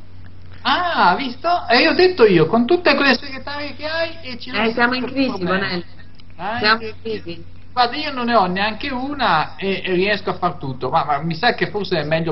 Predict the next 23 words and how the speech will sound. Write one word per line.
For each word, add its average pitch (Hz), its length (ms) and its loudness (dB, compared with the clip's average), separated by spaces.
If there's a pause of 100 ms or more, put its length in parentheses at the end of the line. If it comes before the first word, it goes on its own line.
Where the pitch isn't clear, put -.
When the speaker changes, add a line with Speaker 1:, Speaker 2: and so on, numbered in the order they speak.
Speaker 1:
optare 151 380 2
per 127 120 -8
questa 135 220 -10
soluzione, 120 500 -8
dammi 127 240 -6
retta 120 260 -4
a - 20 -4
me, 117 160 -4
ascoltami 117 480 -4
me 117 160 -2
che 117 140 -8
è - 20 -8
meglio. 113 320 -6 (640)
Speaker 2:
Te 190 80 0
la 202 160 2
spediamo. 190 520 2 (400)
Speaker 1:
<laughs> - 600 -2 (960)
Speaker 2:
Te 214 100 -2
la 233 120 4
spediamo 254 380 4
in 247 100 2
una 240 260 0
scatola. 165 580 -2